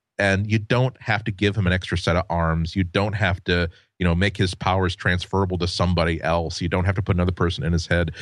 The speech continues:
to make these incredible moments. You know that Peter Parker,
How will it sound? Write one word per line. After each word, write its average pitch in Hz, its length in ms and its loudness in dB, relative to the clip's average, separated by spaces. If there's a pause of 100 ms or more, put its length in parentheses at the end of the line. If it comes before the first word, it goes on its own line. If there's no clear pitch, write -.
(140)
to 104 140 2
make 101 260 2
these 90 180 2
incredible 87 540 0
moments. 76 460 0
You 101 80 2
know 98 240 2
that 98 160 0 (280)
Peter 101 220 2
Parker, 117 540 -2